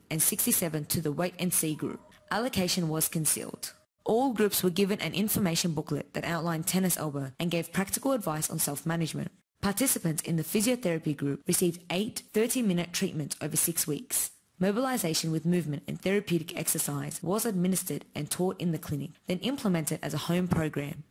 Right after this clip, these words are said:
Participants in the injection group received an injection containing one milliliter of one percent lidocaine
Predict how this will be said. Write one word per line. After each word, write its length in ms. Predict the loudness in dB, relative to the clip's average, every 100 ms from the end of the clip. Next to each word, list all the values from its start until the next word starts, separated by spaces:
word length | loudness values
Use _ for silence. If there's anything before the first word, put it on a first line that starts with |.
| -6
Participants 640 | -2 2 2 2 2 0
in 140 | 2 2
the 60 |
injection 460 | 2 2 2 2 0
group 240 | 0 -2 0
received 360 | 2 4 2
an 100 | 2
injection 560 | 0 2 0 0 -4 -4 -2
containing 420 | 0 2 0 2
one 260 | 2 2
milliliter 600 | 2 2 2 2 0 -2 -2
of 200 | -2 0
one 200 | 0 0
percent 400 | 0 2 0 0
lidocaine 680 | -2 0 0 -2 -4 -6